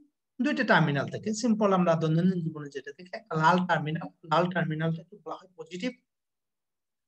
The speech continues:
আর কালো টার্মিনালটাকে বলা হচ্ছে negative।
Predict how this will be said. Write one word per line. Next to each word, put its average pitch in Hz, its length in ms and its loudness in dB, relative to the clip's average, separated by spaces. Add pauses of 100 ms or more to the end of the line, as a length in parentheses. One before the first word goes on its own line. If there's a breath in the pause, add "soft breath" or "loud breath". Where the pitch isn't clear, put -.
আর 156 160 2 (1400)
কালো 254 220 8
টার্মিনালটাকে 214 720 4
বলা 165 200 4
হচ্ছে - 260 -8
negative। 143 420 0